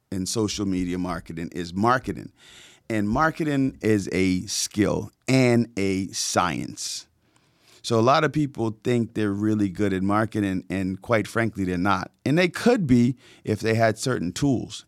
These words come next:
And that's kinda where the whole premise of Marketing and Cupcakes comes to, to give those tools, um, whether it's through the events,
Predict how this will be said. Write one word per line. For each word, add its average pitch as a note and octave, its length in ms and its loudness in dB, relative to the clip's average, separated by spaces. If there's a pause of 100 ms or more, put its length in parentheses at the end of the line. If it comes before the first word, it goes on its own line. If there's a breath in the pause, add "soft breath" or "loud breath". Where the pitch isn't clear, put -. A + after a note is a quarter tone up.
And A2 100 0
that's C3+ 200 2
kinda C3+ 260 2
where A2+ 320 4
the G#2+ 140 0
whole A2 280 2 (260)
premise A#2 320 0
of G#2 60 -2
Marketing G#2 460 0
and F#2+ 100 -4
Cupcakes C#3+ 460 -2
comes G2 200 -4
to, G2 100 -6
to F#2 320 -10
give A2 260 0
those G2 240 -4
tools, F#2+ 400 -6 (120)
um, F#2 260 -6
whether A2 220 -2
it's G2+ 160 -4
through A#2+ 160 -6
the G#2+ 120 -2
events, G2+ 460 -4